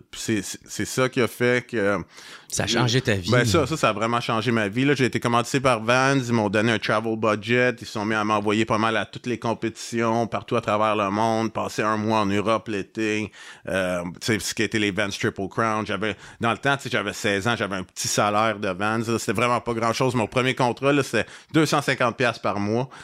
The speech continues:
Speaker 1: mais j'avais <laughs> un travel budget, tu sais, qui m'envoyait partout à travers le monde, puis là, je pouvais faire de l'argent avec des contest. Fait que, tu sais, veux, veux pas, à cet âge-là, quand t'habites encore avec tes parents, t'as seize ans, puis là, tu fais de l'argent en U S, au Québec, t'es comme, « Wow !»
Speaker 2: Ben,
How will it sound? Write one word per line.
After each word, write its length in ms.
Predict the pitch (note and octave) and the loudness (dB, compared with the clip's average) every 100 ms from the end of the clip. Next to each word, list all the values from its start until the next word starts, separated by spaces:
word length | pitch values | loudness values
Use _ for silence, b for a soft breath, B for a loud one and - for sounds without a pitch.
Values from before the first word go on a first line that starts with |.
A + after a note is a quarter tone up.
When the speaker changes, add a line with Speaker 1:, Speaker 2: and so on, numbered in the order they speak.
| - | -2
Speaker 1:
mais 140 | A2+ | 2
j'avais 320 | A2+ G#2+ A#2 B2 | 2 2 0 0
<laughs> 140 | - D3+ | 0 -2
un 100 | B2 | 0
travel 340 | C3+ B2 B2 | 0 0 -2
budget, 460 | A#2 G#2+ A2 C3 B2+ | 0 0 2 0 0
tu 80 | |
sais, 140 | B2+ A2+ | -2 -2
qui 100 | G#2+ | 0
m'envoyait 420 | G2+ F#2+ G2 F#2+ | 0 0 0 0
partout 320 | - - A#2+ | -2 -4 -2
à 60 | A2+ | 0
travers 260 | A2 G#2+ | 2 2
le 140 | G#2+ G2 | 2 2
monde, 280 | A2+ C3 A2 | 0 -2 -2
puis 80 | |
là, 60 | G#2+ | -4
je 60 | - | -2
pouvais 160 | A2 | -2
faire 220 | F#2+ A2 G#2+ | 2 2 2
de 40 | |
l'argent 260 | G2 G2+ A#2 | 0 0 0
avec 180 | G#2+ | 0
des 80 | F#2 | -4
contest. 560 | F#2 F#2+ F2+ A2+ A#2+ - B B B _ | -4 -2 0 0 0 -6 B B B _
Fait 120 | G#2+ | -4
que, 40 | - | 0
tu 120 | C#3 | 2
sais, 40 | |
veux, 180 | A#2+ D3+ | 4 4
veux 140 | D3+ | 4
pas, 240 | B2 E3+ D#3 | 4 6 6
à 180 | A#2 A#2 | 4 -4
cet 160 | - | 2
âge-là, 480 | B2+ A#2+ B2+ C#3 D3 | 2 4 4 4 4
quand 220 | B2 A#2 F#2 - A2 | 4 0 -4 -12 -6
t'habites 260 | A2+ G#2 A2+ | -4 -2 -2
encore 280 | A#2 B2+ A#2+ | 0 2 2
avec 180 | A2 - | 0 -4
tes 120 | A2+ | -2
parents, 400 | G#2+ G#2 A#2+ B2+ | 0 0 0 0
t'as 120 | A#2 | -4
seize 420 | - A#2+ G#2+ G2+ A#2+ | -2 0 2 2 2
ans, 200 | C3 B2+ - | 2 2 -2
puis 100 | A#2 | -4
là, 60 | |
tu 80 | G#2+ | -2
fais 100 | A#2 | -2
de 60 | A2+ | 0
l'argent 300 | G2 A2+ A2+ | -2 0 0
en 40 | |
U 320 | A2 A#2 A2+ | 2 4 6
S, 260 | C#3 C#3 C3+ | 4 2 0
au 60 | A2+ | -6
Québec, 560 | A2 G#2 C3+ C#3+ C3 | -8 -2 2 2 0
t'es 100 | - | -6
comme, « 280 | - B2 A#2 D3+ | -4 -2 -2 -2
Wow !» 540 | F#3+ G3 F#3 F3+ D3 | 0 2 4 4 4
Speaker 2:
Ben, 160 | - | 2